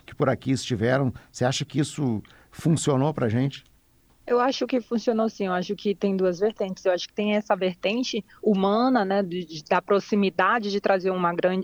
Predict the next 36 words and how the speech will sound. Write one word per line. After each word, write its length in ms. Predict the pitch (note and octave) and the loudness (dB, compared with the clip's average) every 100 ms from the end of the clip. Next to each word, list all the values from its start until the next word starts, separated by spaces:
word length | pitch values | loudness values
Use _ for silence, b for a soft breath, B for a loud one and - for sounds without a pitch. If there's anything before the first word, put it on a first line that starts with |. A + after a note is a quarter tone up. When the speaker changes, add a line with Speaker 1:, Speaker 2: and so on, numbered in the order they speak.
| - | 0
Speaker 2:
um 120 | F#3+ | 2
grande 280 | F#3+ G3 F#3 | 2 2 0
evento 460 | E3+ F#3 F#3+ F3+ b b - | 0 -2 -2 -6 b b -2
pra 140 | G3 | 0
dentro 260 | G3+ G#3 G#3 | 2 -2 0
do 80 | |
nosso 240 | G3 F3+ - | 0 0 0
país. 180 | - G#3 | 0 2
Nosso 220 | G#3 - | 0 0
país 160 | A3 | 0
é 80 | G#3+ | 2
continental, 800 | - G#3+ - G3 G3 - F3+ F3+ F#3 B B | 0 -4 -2 -2 -2 -2 0 0 -2 B B
é 40 | F#3+ | -2
muito 220 | F#3+ G3+ | -2 -2
difícil 460 | G3 G3 G#3+ - | -4 0 -2 -2
que 160 | G#3 A3 | -2 -2
todos 400 | - A#3+ B3+ G#3+ | 2 2 2 0
os 120 | G#3+ | -4
brasileiros 540 | G3+ G#3 G3+ G3 G3 G3+ | 0 0 2 2 0 0
consigam 680 | G#3+ G3+ - A3+ G#3 G#3 F#3 b - | -2 -2 0 0 2 0 -2 b -2
ir 220 | A#3 B3 | 2 4
a 60 | |
uma 160 | G#3 G3 | 4 2
Copa 280 | - G3+ G3+ | 2 2 2
do 120 | F#3 | 0
Mundo 420 | F#3+ A3+ A#3 G3 | 0 2 4 6
ou 60 | F#3 | 6
a 40 | |
uns 100 | F#3 | 4
Speaker 1:
Uhum. 40 | F#3+ | 2
Speaker 2:
Jogos 300 | G3+ F#3+ G3+ | 0 2 0
Olímpicos 500 | F#3 G3 G3+ G3+ G3 | 2 2 2 0 0
em 60 | |
um 120 | F#3+ | 0
outro 280 | F#3 F3+ - | 2 2 0
país. 640 | - E3+ E3 F#3+ A#3 - | 0 0 0 -2 -6 -10